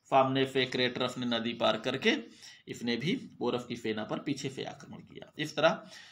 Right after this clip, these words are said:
फिक-, पोरफ की सेना कई ओर से घिर गई, सामने से फ्लैंक्स, पीछे से कोएनफ और क्रेटरफ का आक्रमण। अंत में सिकंदर ने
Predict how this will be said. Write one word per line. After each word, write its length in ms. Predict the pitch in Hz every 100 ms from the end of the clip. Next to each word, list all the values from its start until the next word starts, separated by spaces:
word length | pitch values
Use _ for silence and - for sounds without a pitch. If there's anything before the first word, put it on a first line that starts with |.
| - _ _ _ -
फिक-, 440 | 131 127 123 117
पोरफ 280 | 127 131 135
की 80 | 135
सेना 480 | 120 117 139 240 - - _ _ _ _ _
कई 220 | - 143 127
ओर 160 | 127
से 160 | 123 117
घिर 300 | - 117 135
गई, 220 | 143 170
सामने 340 | - 117 120
से 140 | 113 113
फ्लैंक्स, 480 | - 120 143 151 - 143 - - _
पीछे 300 | 127 117 117
से 180 | 113 110
कोएनफ 460 | 110 117 120 120
और 120 | 117 113
क्रेटरफ 480 | 117 113 120 117 -
का 60 |
आक्रमण। 480 | - - 127 151 190 220 - - - - -
अंत 240 | 135 123
में 80 | 131
सिकंदर 800 | 127 127 123 131 135 135 143 135
ने 300 | 131 160